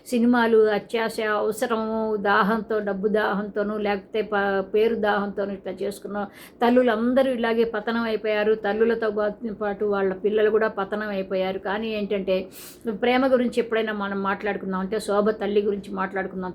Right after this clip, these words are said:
చాలా అందంగా ఉంటుంది ఆవిడ కూడాను. So ఇదండి. అయితే అట్లా శోభ మ-, మరణం మాత్రం నాకు నా మన-, నా మనసులో ఎప్పుడు అలాగే ఉండిపోయింది. ఇట్లా వీడియో ఎప్పుడో చేస్తాను అని నేను ఎప్పుడూ అనుకోలేదండి. జ్యోతి చిత్రంలో జర్నలిజం, జర్నలిస్ట్గా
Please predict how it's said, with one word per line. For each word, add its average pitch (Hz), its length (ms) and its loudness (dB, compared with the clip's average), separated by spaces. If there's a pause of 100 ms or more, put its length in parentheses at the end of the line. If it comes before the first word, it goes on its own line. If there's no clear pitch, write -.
చాలా 202 180 0
అందంగా 202 380 0
ఉంటుంది 190 300 -4
ఆవిడ 185 220 2
కూడాను. 185 340 -2 (500)
So 262 100 8
ఇదండి. 247 500 6
అయితే 220 460 0 (880)
అట్లా 247 240 2
శోభ 262 380 4 (340)
మ-, 240 440 2
మరణం 254 440 0
మాత్రం 254 460 0
నాకు 226 260 2
నా 220 160 0
మన-, 220 400 -4
నా 226 80 0
మనసులో 240 440 0
ఎప్పుడు 233 360 2
అలాగే 240 460 2
ఉండిపోయింది. 226 580 0
ఇట్లా 226 480 0
వీడియో 262 440 2
ఎప్పుడో 247 300 0 (120)
చేస్తాను 233 520 -2
అని 220 260 -4 (280)
నేను 240 180 4
ఎప్పుడూ 254 260 4
అనుకోలేదండి. 220 640 2
జ్యోతి 247 460 2
చిత్రంలో 240 360 0
జర్నలిజం, 233 680 0
జర్నలిస్ట్గా 247 560 0